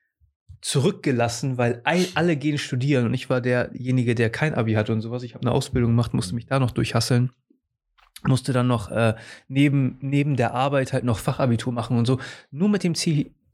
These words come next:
hier rauszugehen. Nicht mit dem Ziel, „Ich will das studieren, um das und das zu machen.“ Ich sag mir: „Digga, ich muss jetzt hier studieren, damit ich hier rauskomme. Weil sonst komme ich hier nicht raus.“ Und, ähm,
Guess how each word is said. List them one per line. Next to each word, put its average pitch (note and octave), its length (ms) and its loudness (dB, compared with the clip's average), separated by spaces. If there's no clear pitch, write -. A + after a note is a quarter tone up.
hier D3 260 -2
rauszugehen. B2 540 -6
Nicht F3 180 0
mit C3 160 2
dem G#2+ 120 2
Ziel, A2+ 420 0
„Ich - 200 -4
will B2+ 120 2
das A#2 220 -2
studieren, C3 440 0
um B2+ 260 2
das A#2 180 0
und A2 120 0
das - 140 -4
zu A2 100 -2
machen.“ G#2 280 0
Ich G#2+ 100 -12
sag A2 120 -8
mir: A2+ 140 -6
„Digga, A#2 220 -6
ich - 160 -4
muss - 220 0
jetzt A2+ 160 2
hier B2 100 0
studieren, B2 480 0
damit B2+ 220 2
ich C3 120 -2
hier B2+ 140 0
rauskomme. C3 440 0
Weil A#2+ 140 0
sonst A#2 480 0
komme A#2 160 -8
ich A2+ 60 -8
hier B2 80 -8
nicht A#2+ 80 -2
raus.“ C3+ 300 0
Und, A#2+ 540 2
ähm, A2 520 0